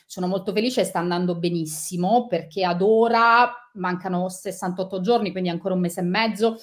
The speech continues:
e mancano solo quarantotto copie all'obiettivo. Raggiungere l'obiettivo significa vedere questo libro in libreria, io ci spero tanto, ehm, ma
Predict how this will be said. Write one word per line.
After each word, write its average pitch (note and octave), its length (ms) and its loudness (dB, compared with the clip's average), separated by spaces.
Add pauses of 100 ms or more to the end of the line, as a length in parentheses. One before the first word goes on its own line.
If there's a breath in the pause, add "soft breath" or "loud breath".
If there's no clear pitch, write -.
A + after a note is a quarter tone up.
(340 loud breath)
e F#3+ 320 4
mancano A3 460 2
solo A3 260 2
quarantotto F#3 540 -2
copie F#3+ 240 -2
all'obiettivo. D#3 840 -6 (760 soft breath)
Raggiungere C4 480 8
l'obiettivo C4 400 4
significa G#3+ 640 2
vedere G#3+ 300 2
questo F#3 300 -4
libro G3 640 2
in G3+ 140 -6
libreria, A3 800 0
io F3 140 -8
ci - 160 -12
spero A3 360 -2
tanto, F3 720 -2
ehm, F3+ 120 -4
ma F#3+ 260 2